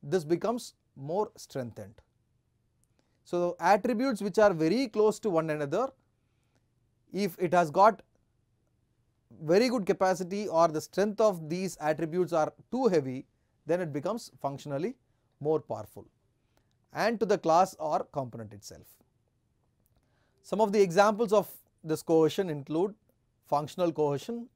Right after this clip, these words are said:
layered cohesion, communicational cohesion. These are not examples, these are types of cohesions. If we are to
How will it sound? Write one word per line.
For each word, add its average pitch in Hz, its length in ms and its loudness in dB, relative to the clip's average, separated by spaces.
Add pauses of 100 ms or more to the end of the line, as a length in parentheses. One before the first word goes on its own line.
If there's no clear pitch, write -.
layered 151 400 2
cohesion, 160 600 -4
communicational 135 680 -10
cohesion. 110 420 -14
These 135 160 -8
are 139 60 -10
not 165 200 -2
examples, 160 440 -6
these 156 160 -4
are 143 80 -4
types 147 260 -8
of 139 160 -10
cohesions. - 600 -16 (2750)
If 180 100 -4
we 202 140 4
are 196 80 8
to 208 400 0